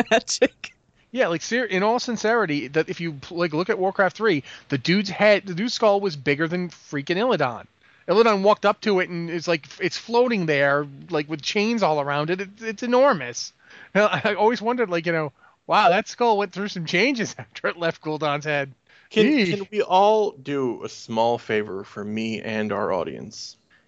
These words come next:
Speaker 3: Can we all take turns saying Illidan?
Speaker 2: Illidan?
Speaker 3: Thank you. Anne?
Speaker 1: Illidan. Why?
Speaker 3: There we go. Because, uh, I saw comments that people were getting annoyed that we were saying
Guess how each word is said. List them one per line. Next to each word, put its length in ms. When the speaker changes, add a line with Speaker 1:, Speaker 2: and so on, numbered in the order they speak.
Speaker 3:
Can 160
we 120
all 220
take 280
turns 360
saying 300
Illidan? 440
Speaker 2:
Illidan? 400
Speaker 3:
Thank 240
you. 100
Anne? 340
Speaker 1:
Illidan. 460
Why? 400
Speaker 3:
There 120
we 120
go. 220
Because, 340
uh, 520
I 100
saw 240
comments 560
that 200
people 220
were 60
getting 200
annoyed 520
that 220
we 120
were 100
saying 280